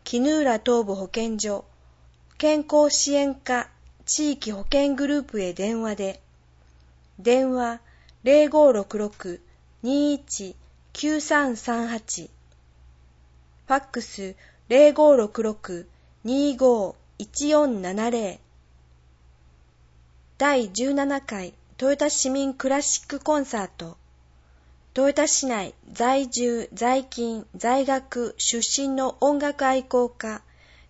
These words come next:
計四十四組が二日間にわたり、ピアノソロやデュオ、吹奏楽、合唱など、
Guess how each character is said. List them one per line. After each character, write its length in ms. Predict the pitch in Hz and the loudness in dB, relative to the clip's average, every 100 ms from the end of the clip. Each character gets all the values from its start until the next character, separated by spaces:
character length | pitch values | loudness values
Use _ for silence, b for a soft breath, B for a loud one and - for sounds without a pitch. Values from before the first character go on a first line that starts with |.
| - | -2
計 260 | 294 285 | 4 4
四 280 | 254 294 294 | 6 4 4
十 200 | 240 226 | 0 -2
四 240 | 226 262 262 | 0 -2 -2
組 240 | 220 190 | -6 -8
が 240 | 180 185 - | -10 -14 -18
二 180 | - - | -14 -4
日 140 | 294 | -2
間 220 | 294 247 | 0 -2
に 100 | 208 | -2
わ 120 | 180 175 | -8 -8
た 160 | 185 | -10
り、 200 | 180 180 - b b b b b | -10 -14 -18 b b b b b
ピ 160 | 240 269 | 2 2
ア 80 | |
ノ 140 | 285 294 | 4 0
ソ 160 | 320 | 0
ロ 100 | 294 | 0
や 160 | 240 190 | 0 -4
デ 180 | - 240 | -6 -2
ュ 120 | 240 | -2
オ、 160 | 175 - _ b b b b | -2 -10 _ b b b b
吹 260 | - 302 294 | -4 -2 0
奏 240 | 330 302 | 2 2
楽、 360 | 233 208 180 180 | 0 -4 -10 -6
合 140 | 208 | -4
唱 300 | - 285 285 | -2 0 0
な 160 | 269 233 | -2 -4
ど、 220 | 185 | -8